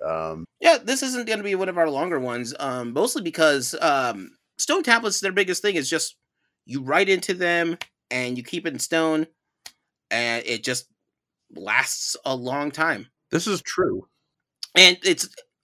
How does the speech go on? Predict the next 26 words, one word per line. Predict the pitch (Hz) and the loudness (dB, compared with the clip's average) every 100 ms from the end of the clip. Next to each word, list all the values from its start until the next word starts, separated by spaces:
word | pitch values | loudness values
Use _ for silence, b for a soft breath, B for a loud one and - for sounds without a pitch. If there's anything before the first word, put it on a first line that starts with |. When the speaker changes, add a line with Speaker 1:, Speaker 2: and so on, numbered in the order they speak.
| 185 | 2
Speaker 2:
a | 151 | 2
dying | 135 156 226 233 | 4 4 4 4
art | 226 220 | 4 4
form, | 233 220 | 0 0
but | 139 | -2
it's | 131 156 | -2 2
not | 156 151 - 104 _ _ | 2 0 -8 -20 _ _
a | 151 | -2
dead | 127 127 120 | 0 0 -2
art | - 95 - | -4 -12 -12
form. | 90 76 - _ | -14 -14 -20 _
People | - 151 143 | -4 -4 -2
will | 123 | -4
still | - 196 196 | -2 0 0
make | 175 160 143 | 2 -2 -2
these | 127 | -4
art | 135 131 135 | 0 0 0
type, | 127 120 _ - | -4 -4 _ -12
th-, | 139 120 - | -8 -6 -8
this | 131 123 - | -4 -4 -4
for | - 120 113 117 b b b b | -6 -6 -6 -8 b b b b
whatever | 127 131 120 | 4 4 4
reason, | 120 117 123 127 | 0 0 -2 -2
or | 135 147 147 143 - _ _ _ _ _ | 0 4 4 4 0 _ _ _ _ _
just | - 160 - | 4 4 4
to | 160 139 113 | 0 2 0